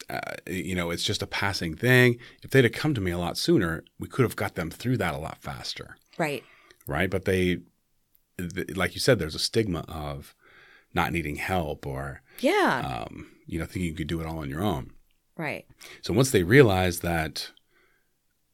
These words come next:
Speaker 1: the help is there, and if they go, if they come to me in a earlier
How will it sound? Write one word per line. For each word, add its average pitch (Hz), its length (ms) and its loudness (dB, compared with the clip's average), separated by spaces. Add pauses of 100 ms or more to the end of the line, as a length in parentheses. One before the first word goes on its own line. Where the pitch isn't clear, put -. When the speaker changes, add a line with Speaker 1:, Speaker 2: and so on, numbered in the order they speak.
Speaker 1:
the 87 120 0
help 95 280 2
is 85 160 0
there, 101 280 6
and 82 120 0
if 82 100 -8
they 87 140 -2
go, 85 380 -4 (300)
if 87 120 -10
they 95 80 2
come 110 200 0
to - 100 -2
me 92 140 2
in 80 80 0
a 69 80 -6 (600)
earlier 117 400 10